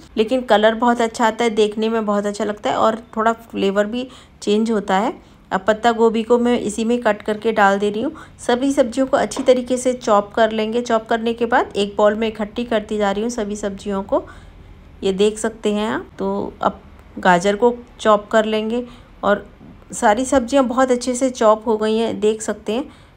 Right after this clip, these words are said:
इसी तरीके से प्याज को भी चॉप कर लेंगे, अदरक, हरी मिर्च को भी इसी तरीके से मैं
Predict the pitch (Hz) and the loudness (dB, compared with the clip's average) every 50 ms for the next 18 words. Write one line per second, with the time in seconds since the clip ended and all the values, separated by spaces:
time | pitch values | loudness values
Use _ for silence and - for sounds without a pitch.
0 | _ - - - - 208 - 254 247 262 233 226 220 214 220 220 220 220 240 226 | _ -20 -10 -8 -8 -4 -4 -2 2 4 2 2 2 0 -2 -2 0 2 0 -2
1 | 226 226 208 190 185 190 185 - - 233 233 220 240 240 240 233 208 196 202 - | 0 0 2 2 2 2 0 0 0 0 0 0 -2 -4 2 2 2 2 2 2
2 | - 214 208 214 208 214 220 214 208 - 202 190 214 220 226 220 - 226 202 202 | 0 0 2 2 0 -2 0 0 0 0 0 0 0 0 0 0 0 0 0 0
3 | 208 202 202 202 202 202 202 202 - - 208 196 202 269 381 - - - - - | 0 0 0 0 -2 -2 -4 -6 -4 -4 -4 -2 -2 -4 -4 -4 -8 -20 -20 -20
4 | - - _ _ - - 208 202 - 233 226 220 208 202 196 202 208 208 202 - | -20 -20 _ _ -8 -6 -6 -4 -4 -2 0 0 0 0 -2 -2 -2 -2 -2 -2
5 | 233 247 330 427 | -2 -2 -4 -6